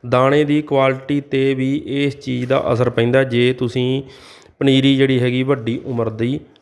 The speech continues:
ਲਾਓਗੇ, ਫਿਰ ਜਿਹੜੀ ਕੁਆਲਿਟੀ ਤੁਹਾਡੀ ਖਰਾਬ ਹੁੰਦੀ ਹੈ। ਆਮ ਤੌਰ 'ਤੇ ਕਿਸਾਨ ਵੀਰ ਕੀ ਕਰਦੇ, ਕਈ ਵਾਰ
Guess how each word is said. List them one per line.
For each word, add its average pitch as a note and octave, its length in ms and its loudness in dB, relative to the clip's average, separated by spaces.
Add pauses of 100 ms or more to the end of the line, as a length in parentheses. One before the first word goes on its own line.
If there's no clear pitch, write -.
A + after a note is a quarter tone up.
ਲਾਓਗੇ, G#2+ 580 0 (760)
ਫਿਰ B2 200 2
ਜਿਹੜੀ C3+ 180 0
ਕੁਆਲਿਟੀ B2 440 -2
ਤੁਹਾਡੀ A#2+ 320 -2 (300)
ਖਰਾਬ A2+ 340 2
ਹੁੰਦੀ G#2+ 300 -2
ਹੈ। A#2 80 -4 (280)
ਆਮ C3+ 200 2
ਤੌਰ C3+ 180 2
'ਤੇ C3 120 -2
ਕਿਸਾਨ B2+ 280 -2
ਵੀਰ B2+ 160 -2
ਕੀ B2+ 140 -8
ਕਰਦੇ, C3 260 -2
ਕਈ C3+ 180 -2
ਵਾਰ C3+ 240 -2